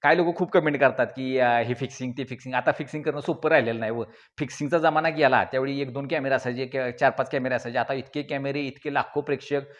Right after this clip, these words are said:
लाखो आहे, त्यामुळे इतकं सहजासहजी ते साध्य करता येणार नाही. ते लगेच नजरेत येतात आणि कुठं ना कुठं तरी फसण्याचे चान्सेस आहेत. त्यामुळं कुठंतरी स्पॉट फिक्सिंगसारखा खेळ होऊ शकतो, पण फिक्सिंगसारखी मॅच फिक्सिंगची खेळ कुठेही होऊ शकत नाही, असं माझं वैयक्तिक मत आहे. ते पण कमेंट करून सांगा, कारण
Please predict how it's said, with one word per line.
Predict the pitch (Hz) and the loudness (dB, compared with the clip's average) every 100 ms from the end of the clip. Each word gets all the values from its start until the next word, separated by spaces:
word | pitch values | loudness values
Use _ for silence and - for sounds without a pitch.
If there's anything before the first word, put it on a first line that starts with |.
| - - | -20 0
लाखो | 147 - 160 | 0 0 0
आहे, | 147 | 0
त्यामुळे | 147 143 | 0 -6
इतकं | 143 - 160 160 | -10 -6 -6 -4
सहजासहजी | - 135 143 139 139 | 2 4 2 -4 -10
ते | 139 | -8
साध्य | 147 151 131 139 | -2 0 0 0
करता | 139 123 | -2 -2
येणार | 131 120 110 | -2 -2 -4
नाही. | 110 117 - _ _ | -6 -8 -14 _ _
ते | 123 | -2
लगेच | 131 151 151 | 0 -2 0
नजरेत | 143 127 151 139 | -2 0 0 0
येतात | 131 | -4
आणि | 135 | -4
कुठं | 139 135 | -4 -8
ना | |
कुठं | 135 131 | -8 -8
तरी | 135 | -10
फसण्याचे | 123 131 123 | -10 -10 -8
चान्सेस | 131 123 | -8 -6
आहेत. | 120 | -6
त्यामुळं | 127 139 147 - _ - | -4 -6 -10 -14 _ -6
कुठंतरी | 139 156 165 | 0 0 0
स्पॉट | - - 175 - | -6 2 2 2
फिक्सिंगसारखा | 196 - 185 185 170 | -8 -6 0 2 2
खेळ | 170 160 | 2 0
होऊ | 147 | 0
शकतो, | 143 135 151 | -4 -6 -8
पण | 139 - | -8 -6
फिक्सिंगसारखी | 135 - 190 202 180 180 | -8 -6 -2 -2 -2 -2
मॅच | 165 165 | -2 -2
फिक्सिंगची | 160 165 143 151 | -6 -12 -12 -8
खेळ | 147 | -10
कुठेही | 147 143 131 | -8 -8 -6
होऊ | 123 | -6
शकत | - 117 | -8 -10
नाही, | 113 | -8
असं | 117 139 | -8 -4
माझं | 139 120 131 | -2 0 -2
वैयक्तिक | 131 135 | -4 -8
मत | 113 110 | -8 -6
आहे. | 120 - _ - | -8 -14 _ 0
ते | 170 | 4
पण | 180 | 6
कमेंट | 175 147 | 4 2
करून | 143 131 | 0 0
सांगा, | 127 110 | 0 0
कारण | 127 | 0